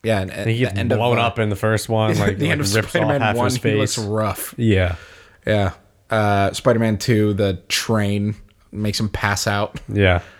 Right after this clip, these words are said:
Speaker 1: Yeah. Uh, Spider-Man three, he, yeah, he gets the shit beat out of him.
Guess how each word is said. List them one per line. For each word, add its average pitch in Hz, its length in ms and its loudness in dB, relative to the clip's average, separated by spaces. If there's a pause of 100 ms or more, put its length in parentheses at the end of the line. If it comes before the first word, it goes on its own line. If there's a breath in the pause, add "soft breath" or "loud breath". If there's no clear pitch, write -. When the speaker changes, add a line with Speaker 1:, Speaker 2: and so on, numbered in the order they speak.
(260 loud breath)
Speaker 1:
Yeah. 101 240 0 (200)
Uh, 101 520 2
Spider-Man 104 400 2
three, 101 240 2
he, 95 200 -2 (280)
yeah, 95 140 0
he 87 80 -2
gets 90 240 -4
the 87 60 -6
shit - 240 -4
beat 92 140 -2
out 92 140 -2
of 92 60 -2
him. 90 100 -4